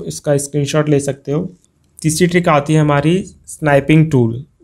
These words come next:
सबसे पहले आपको विंडो आर करना होगा उसके लिए,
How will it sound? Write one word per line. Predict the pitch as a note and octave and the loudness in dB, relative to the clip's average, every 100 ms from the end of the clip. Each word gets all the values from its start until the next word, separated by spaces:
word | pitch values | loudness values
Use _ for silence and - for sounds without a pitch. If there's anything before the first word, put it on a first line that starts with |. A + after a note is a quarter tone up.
| _ | _
सबसे | - D3+ D#3 | -10 -8 -4
पहले | F3 D#3+ D3+ | 0 2 4
आपको | D#3 D3+ D#3+ | 4 2 -2
विंडो | C#3 C#3+ C#3 | 2 2 4
आर | E3 E3 C3+ C3+ | 2 2 0 0
करना | C#3 C3 C#3+ | -2 -2 0
होगा | C3+ C3 D#3+ F#3+ - - - - | 2 2 0 -2 -8 -20 -20 -16
उसके | C#3 - D3 | -12 -2 2
लिए, | D3 F3+ A3 | 2 2 -2